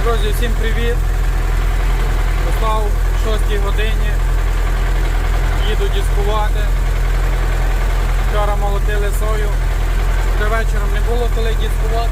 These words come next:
одразу. А сьогодні, в принципі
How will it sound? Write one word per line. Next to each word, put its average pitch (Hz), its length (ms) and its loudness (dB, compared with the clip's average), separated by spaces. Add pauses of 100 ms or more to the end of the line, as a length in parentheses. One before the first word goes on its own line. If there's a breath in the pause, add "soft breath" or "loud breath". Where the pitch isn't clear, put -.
одразу. - 400 0 (4000)
А - 160 0
сьогодні, - 300 0
в - 140 0
принципі - 400 0